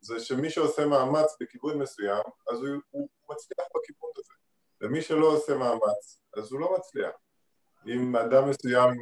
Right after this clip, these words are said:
אה, כשהוא נולד, כתוב לו ב-, ב-, ב-, אה, בהורוסקופ שהוא,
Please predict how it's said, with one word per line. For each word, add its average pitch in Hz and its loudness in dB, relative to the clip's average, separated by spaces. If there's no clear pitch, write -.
אה, 104 -2
כשהוא 107 -8
נולד, 117 2
כתוב 120 -6
לו 120 2
ב-, 101 4
ב-, - -4
ב-, 92 -2
אה, - -8
בהורוסקופ 95 0
שהוא, 98 -10